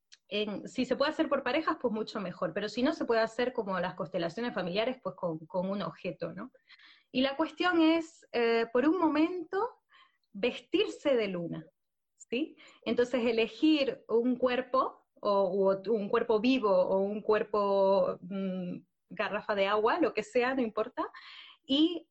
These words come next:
orbitar y trasladarse, ¿no? Alrededor de ese objeto.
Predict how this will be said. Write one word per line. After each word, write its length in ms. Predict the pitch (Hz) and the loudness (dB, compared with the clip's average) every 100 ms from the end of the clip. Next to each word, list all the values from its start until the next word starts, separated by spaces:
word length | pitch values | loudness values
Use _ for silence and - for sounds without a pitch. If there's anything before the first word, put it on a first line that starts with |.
| - | -2
orbitar 920 | 294 311 285 254 254 240 226 285 392 - _ _ _ _ _ _ _ - | 0 0 -2 -4 -4 0 2 2 0 -4 _ _ _ _ _ _ _ -2
y 200 | 247 247 | 0 2
trasladarse, 1080 | 285 285 269 240 233 226 269 294 - 381 440 _ _ - | 0 0 -2 -2 0 0 -2 -6 -12 -12 -14 _ _ -10
¿no? 320 | 226 254 392 311 | -4 0 -2 -2
Alrededor 840 | 247 240 233 226 226 226 240 311 311 | -2 0 0 2 2 4 4 4 2
de 80 | |
ese 200 | 247 - | -2 -2
objeto. 580 | 196 - - 180 180 156 | -8 -8 -12 -10 -10 -12